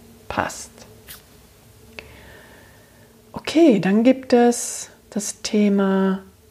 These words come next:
Bewegung im Gesicht. <laughs> Und dann haben wir die Mimik.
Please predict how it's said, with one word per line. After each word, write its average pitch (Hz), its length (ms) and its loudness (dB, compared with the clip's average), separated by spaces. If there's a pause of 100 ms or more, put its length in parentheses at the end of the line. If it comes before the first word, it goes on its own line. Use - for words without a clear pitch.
(800)
Bewegung 190 480 2
im 175 160 -2
Gesicht. 180 640 2 (260)
<laughs> - 260 -10
Und - 880 -6
dann 202 80 0
haben 190 80 2
wir 185 60 2
die 185 100 2
Mimik. 190 580 4